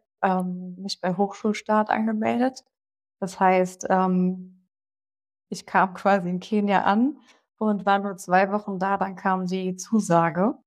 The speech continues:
für einen Studienplatz in Bonn, den ich dann quasi abgelehnt habe,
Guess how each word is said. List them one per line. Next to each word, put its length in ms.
für 120
einen 60
Studienplatz 800
in 220
Bonn, 440
den 100
ich 160
dann 180
quasi 800
abgelehnt 680
habe, 540